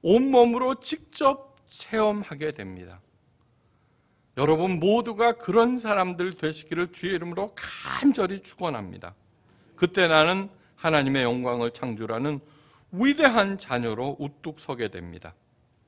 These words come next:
추운 겨울에 이기적인 사람들에게 쫓겨나 마구간에서 태어나신 예수님을 바라보면서 다시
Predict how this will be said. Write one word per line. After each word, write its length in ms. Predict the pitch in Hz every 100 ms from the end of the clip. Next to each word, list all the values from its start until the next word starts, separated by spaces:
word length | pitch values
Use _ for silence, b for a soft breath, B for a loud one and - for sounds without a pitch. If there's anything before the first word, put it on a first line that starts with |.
| _ _ _ _ _
추운 340 | - 190 175
겨울에 500 | 147 135 135 156 98 B B B B B
이기적인 800 | - 190 220 226 196 190 175 185
사람들에게 840 | 175 180 170 156 147 139 139 143 139
쫓겨나 640 | 196 - 156 135 139 131 b b b
마구간에서 1080 | 123 156 160 180 175 170 151 139 127 139 135
태어나신 840 | - 156 135 113 107 - 190 240 - b b b b b
예수님을 640 | 123 147 147 143 127 120 117
바라보면서 800 | 120 110 107 101 101 101 131 127
다시 600 | - 123 - 165 160